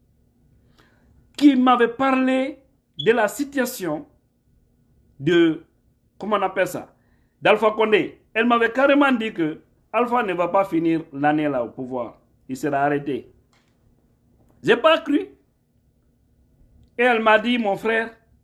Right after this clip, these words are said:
écris et garde. Alpha, il ne va pas finir l'année là. Deux mille vingt et un là, ça va pas lui trouver au pouvoir. Je dis, mais toi, tu rêves. Je sais qu'Alpha ira. Et deux mille vingt-six ne va pas lui trouver aux affaires. Là, quand même, je suis pas Dieu, mais j'en suis convaincu.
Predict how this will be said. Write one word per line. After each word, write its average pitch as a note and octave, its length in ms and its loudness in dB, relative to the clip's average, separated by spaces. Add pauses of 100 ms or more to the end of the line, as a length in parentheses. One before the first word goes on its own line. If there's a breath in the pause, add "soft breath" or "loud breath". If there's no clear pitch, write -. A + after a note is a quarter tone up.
(140)
écris A#3+ 340 0
et E3+ 80 0
garde. E3+ 320 -4 (640)
Alpha, F3+ 640 -2 (420)
il D#3 100 0
ne D#3 40 -2
va C#3 120 -4
pas E3+ 180 -6
finir D#3 360 0
l'année D3 360 0
là. - 180 -12 (380)
Deux C#3+ 200 -2
mille F3 140 0
vingt D3+ 260 -4
et D#3 60 -4
un D3 60 0
là, A2+ 160 -6
ça - 160 -12
va C3 80 -4
pas D3+ 160 0
lui B2+ 100 -6
trouver A#2 260 -14
au A2 60 -8
pouvoir. F#2+ 420 -20 (720)
Je - 140 -6
dis, D3+ 140 0
mais A2+ 120 -6
toi, B2 180 -10
tu G2+ 140 -14
rêves. B2+ 300 -6 (500)
Je C3 100 -14
sais G#3+ 200 -2
qu'Alpha D#3 340 0
ira. B2 400 -6 (880)
Et D3+ 120 2
deux D#3+ 160 2
mille E3+ 160 0
vingt-six E3+ 360 -4
ne D3 60 -4
va C3+ 140 -4
pas C3+ 160 -6
lui B2+ 100 -8
trouver A#2+ 220 -14
aux G#2+ 160 -12
affaires. G#2 240 -18
Là, F#3 240 2
quand D#3 80 -6
même, D#3+ 220 -4 (280 soft breath)
je D3 60 -4
suis D#3+ 140 -10
pas A3 180 2
Dieu, F3 200 -2
mais D3+ 140 -2
j'en C#3+ 160 -6
suis C#3+ 200 -14
convaincu. C3 520 -8